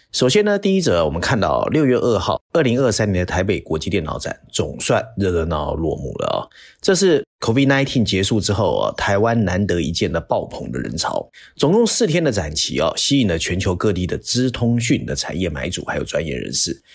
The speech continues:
其实呢，据称比二零一九年的疫情前的台北电脑展人数增加了百分之十二哦，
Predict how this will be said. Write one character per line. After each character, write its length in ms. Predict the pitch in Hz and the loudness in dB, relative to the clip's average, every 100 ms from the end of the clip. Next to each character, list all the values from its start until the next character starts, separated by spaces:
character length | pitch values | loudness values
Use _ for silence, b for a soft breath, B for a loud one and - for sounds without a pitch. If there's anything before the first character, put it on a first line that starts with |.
| B B | B B
其 160 | 143 | 0
实 140 | 139 135 | 2 2
呢， 160 | 135 | 2
据 180 | 135 143 | 2 0
称 260 | 113 123 117 | 2 2 2
比 140 | 92 | 2
二 140 | - 104 | 2 2
零 120 | 92 | 2
一 80 | 101 | 0
九 160 | 90 | -2
年 160 | 64 65 | -4 -4
的 80 | 76 | -2
疫 180 | 139 92 | 0 0
情 260 | - 82 | -2 -4
前 220 | 78 - | -4 -4
的 100 | 71 | -4
台 180 | 71 - | -2 -2
北 80 | 82 | -2
电 140 | 80 | -2
脑 160 | 71 67 | -4 -4
展 160 | - - B B | -6 -10 B B
人 240 | 95 87 | 0 2
数 180 | 107 107 | 2 0
增 160 | 90 87 | 0 0
加 140 | 87 | 0
了 80 | 82 | -2
百 120 | 76 | -4
分 120 | 80 | -8
之 80 | 80 | -4
十 240 | 82 - - | -2 -2 0
二 60 | 78 | -2
哦， 220 | - | -2